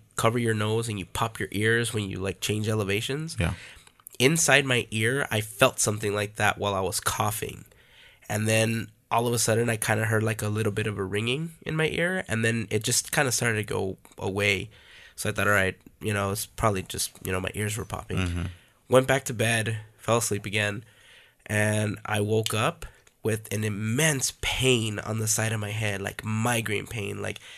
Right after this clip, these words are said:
Speaker 1: shooting down my neck, the side of my head, and, uh, I, I,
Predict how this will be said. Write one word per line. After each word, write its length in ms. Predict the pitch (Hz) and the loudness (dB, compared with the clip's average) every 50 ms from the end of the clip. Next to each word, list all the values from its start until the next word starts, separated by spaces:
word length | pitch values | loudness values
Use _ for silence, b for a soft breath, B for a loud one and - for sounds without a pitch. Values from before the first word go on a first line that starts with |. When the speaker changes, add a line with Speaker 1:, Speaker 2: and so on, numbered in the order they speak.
| B B | B B
Speaker 1:
shooting 440 | - - - - - 123 123 127 127 | -4 0 0 2 2 2 2 2 0
down 200 | 110 117 113 110 | 0 0 0 0
my 100 | 107 110 | 0 0
neck, 340 | 104 101 98 101 101 104 - | 0 0 0 0 -2 -2 -4
the 60 | - 107 | -4 -2
side 300 | - - - 113 117 113 | 0 0 2 2 2 2
of 60 | 113 | 0
my 120 | 107 107 101 | 0 -2 -2
head, 480 | 104 - 104 101 101 104 104 104 101 | -2 -2 -2 0 0 2 2 0 0
and, 160 | 98 98 95 92 B B B B B B B B B B B B _ _ _ - - - | -2 -4 -6 -8 B B B B B B B B B B B B _ _ _ -10 -6 -2
uh, 380 | 104 104 104 101 98 95 87 - - _ _ _ _ _ _ _ _ _ - | -2 0 0 2 2 0 0 -2 -4 _ _ _ _ _ _ _ _ _ 4
I, 340 | 110 107 107 107 110 101 - | 4 6 6 6 4 2 2
I, 180 | - 107 104 92 | 4 4 4 2